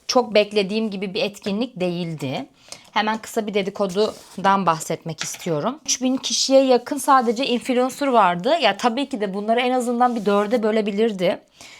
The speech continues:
Segment segment deyip insanları ayırmayı doğru bulmuyorum ama gerçekten nefes alınmıyordu. Örnek veriyorum, on iki tane stand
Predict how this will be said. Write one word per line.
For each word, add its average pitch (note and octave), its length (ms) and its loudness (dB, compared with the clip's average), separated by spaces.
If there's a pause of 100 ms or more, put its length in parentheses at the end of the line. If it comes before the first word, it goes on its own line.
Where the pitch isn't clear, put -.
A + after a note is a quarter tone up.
Segment A3+ 480 2
segment A3+ 520 0
deyip A3+ 180 -6
insanları G#3+ 460 -2
ayırmayı G#3+ 480 0
doğru G#3+ 300 0
bulmuyorum A3 440 -2
ama D#4+ 320 4 (800)
gerçekten G3+ 880 2
nefes G3 360 -2 (100)
alınmıyordu. E3 840 0
Örnek D4+ 420 2
veriyorum, F#3+ 540 -2
on E4+ 200 6
iki C4 240 -4
tane A3 360 2
stand A3+ 420 0